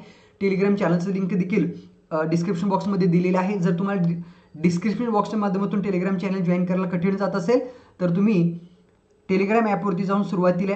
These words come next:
ॲट द रेट टाईप करून डब्ल्यू आय एन एस विन्स डी ओ एम आय ए एस, ठीक आहे, अकॅडमी या नावाने Telegram चॅनेल सर्च करा, तुम्हाला Telegram चॅनेल भेटून जाईल. क्लिअर आहे?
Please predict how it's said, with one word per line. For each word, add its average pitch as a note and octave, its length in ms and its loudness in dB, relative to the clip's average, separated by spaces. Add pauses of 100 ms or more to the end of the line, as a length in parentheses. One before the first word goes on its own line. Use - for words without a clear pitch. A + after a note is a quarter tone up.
ॲट F3 160 2
द F3+ 120 4
रेट A3+ 280 4
टाईप F#3+ 220 0
करून E3+ 400 2 (420)
डब्ल्यू F3+ 400 4 (120)
आय F#3+ 460 4
एन F#3 360 0
एस E3+ 360 0 (240)
विन्स F3 420 4 (460)
डी D3+ 340 -2
ओ G3+ 240 6
एम F3 180 4 (720)
आय G3 480 4
ए F#3+ 420 2
एस, - 320 2 (220)
ठीक - 180 -2
आहे, E3+ 120 -4 (120)
अकॅडमी F3 580 2 (220)
या F3 140 2
नावाने F3+ 580 4
Telegram F3 420 2
चॅनेल E3 240 0
सर्च F3 320 -2
करा, G3+ 180 -2
तुम्हाला E3+ 300 2
Telegram E3+ 360 4
चॅनेल F3 240 2
भेटून E3+ 340 2
जाईल. B2+ 160 -2 (300)
क्लिअर G#3+ 240 4
आहे? C#4+ 120 4